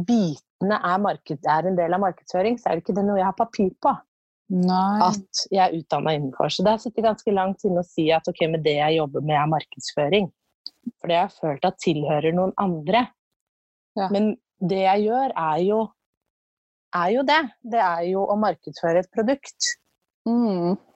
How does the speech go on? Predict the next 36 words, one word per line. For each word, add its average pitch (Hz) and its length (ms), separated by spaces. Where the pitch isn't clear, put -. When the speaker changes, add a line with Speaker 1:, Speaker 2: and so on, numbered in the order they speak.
Speaker 1:
Om 196 180
det 196 120
er 180 180
gjennom 180 260
sosiale 175 460
medier, 160 400
eller 165 200
det 170 80
er 170 60
annonseplassering, 156 1080
eller 151 240
det 165 120
er 156 180
medieinnsalg, 151 880
det 151 100
er 151 100
å 156 60
skrive 156 320
tekst - 320
til 156 120
nettside. - 520
Alt 190 280
det 202 140
henger 175 340
jo 185 80
sammen, 170 400
og - 160
er 196 180
en 349 100
bit 190 220
av 165 80
markedsføring. 139 1300
Speaker 2:
Mm, 240 340
I 208 100
get 180 220
it. 190 220